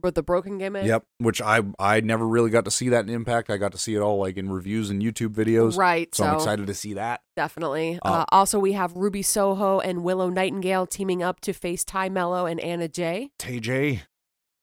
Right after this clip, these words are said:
Speaker 2: Tay
Speaker 1: Ty
Speaker 2: J?
Speaker 1: J,
Speaker 2: No,
Speaker 1: Ty
Speaker 2: we,
Speaker 1: J.
Speaker 2: we, Ty J?
Speaker 1: Yeah.
Speaker 2: Tay J? It doesn't matter. We went over that.
Speaker 1: Doesn't
Speaker 2: They don't
Speaker 1: matter,
Speaker 2: even,
Speaker 1: yeah.
Speaker 2: they don't even call themselves that anymore.
Speaker 1: <laughs>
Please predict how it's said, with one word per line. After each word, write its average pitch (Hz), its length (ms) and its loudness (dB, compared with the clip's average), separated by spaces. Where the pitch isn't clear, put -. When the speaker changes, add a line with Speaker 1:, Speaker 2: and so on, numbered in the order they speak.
Speaker 2:
Tay 165 80 4
Speaker 1:
Ty 202 60 4
Speaker 2:
J? 220 180 6
Speaker 1:
J, 165 40 2
Speaker 2:
No, 131 100 4
Speaker 1:
Ty 123 140 6
Speaker 2:
we, 135 60 4
Speaker 1:
J. 143 160 0
Speaker 2:
we, 135 160 0
Ty 127 180 0
J? 135 280 0
Speaker 1:
Yeah. 160 240 4
Speaker 2:
Tay 135 60 2
J? 131 40 4
It 127 60 2
doesn't 110 200 2
matter. 95 160 0
We 101 120 2
went 110 160 4
over 107 120 4
that. 110 60 10
Speaker 1:
Doesn't - 160 8
Speaker 2:
They 247 80 8
don't - 20 12
Speaker 1:
matter, 170 220 8
Speaker 2:
even, 190 60 4
Speaker 1:
yeah. 202 100 8
Speaker 2:
they 165 60 12
don't 247 100 12
even 214 60 2
call 240 160 10
themselves 123 260 4
that 101 100 4
anymore. - 240 6
Speaker 1:
<laughs> 359 400 2